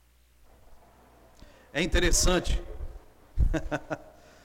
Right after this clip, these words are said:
É interessante porque depois que o homem perde a vida, ele perde a conexão, ele perde a amizade com Deus, ele deixa,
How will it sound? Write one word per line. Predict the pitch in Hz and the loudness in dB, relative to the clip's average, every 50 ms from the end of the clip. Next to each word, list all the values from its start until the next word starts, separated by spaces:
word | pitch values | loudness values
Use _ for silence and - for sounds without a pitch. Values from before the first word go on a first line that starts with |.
| - - - - - _ _ - | -20 -20 -20 -20 -20 _ _ -6
É | 175 | -4
interessante | 170 156 - 165 165 160 143 - - - 175 151 - - | -4 0 0 0 0 2 0 0 0 0 0 0 -2 -4
porque | - 143 - - | -6 -2 -2 -2
depois | 165 156 170 156 151 - - - 160 180 196 185 165 143 123 - - - - - - - - - - - - - | 0 2 2 0 0 0 -2 -2 0 2 4 4 2 2 2 0 -2 -2 -4 -8 -16 -20 -20 -20 -20 -20 -14 -2
que | - 165 | 0 2
o | 160 | 2
homem | 165 170 170 170 160 160 | 4 4 4 2 2 0
perde | - - 180 180 170 175 160 143 160 | 0 0 0 2 4 2 2 2 0
a | 151 | -2
vida, | 131 120 120 151 185 185 127 110 127 117 107 92 - - - - - - - - | -4 -4 -6 -6 -6 -4 -2 -2 0 0 -2 -4 -6 -14 -20 -20 -20 -20 -14 -6
ele | - 147 156 160 156 | -6 -2 -2 -2 -4
perde | - - - 180 190 190 185 165 135 143 160 151 139 - - - | -2 0 2 4 4 4 2 2 0 0 -2 -2 -2 -4 -4 -2
a | 147 156 | -2 -2
conexão, | 156 - 165 160 165 165 - - - - - 170 170 175 165 147 120 - - - - - | 0 0 0 0 0 0 0 -2 -2 0 0 0 0 2 2 0 0 -2 -8 -14 -10 -4
ele | 160 170 170 165 | -2 0 0 0
perde | - - - - 185 202 190 190 190 143 - - - _ _ _ _ _ _ _ _ _ _ _ | -2 -2 -2 0 2 2 4 2 2 0 -2 -4 -8 _ _ _ _ _ _ _ _ _ _ _
a | 170 175 196 | -2 0 0
amizade | 214 220 226 214 - - - - - - - 214 214 202 180 151 143 | 0 0 -2 0 0 0 0 0 2 4 4 4 4 4 2 0 -4
com | - - 180 170 | -2 0 -2 0
Deus, | 143 160 165 165 165 151 143 131 | 0 0 0 0 0 -2 -2 -2
ele | - 175 175 151 | -2 -2 -2 -2
deixa, | 135 143 190 240 247 214 180 - - - - 165 139 - | 0 2 2 4 4 2 0 0 0 2 4 4 4 2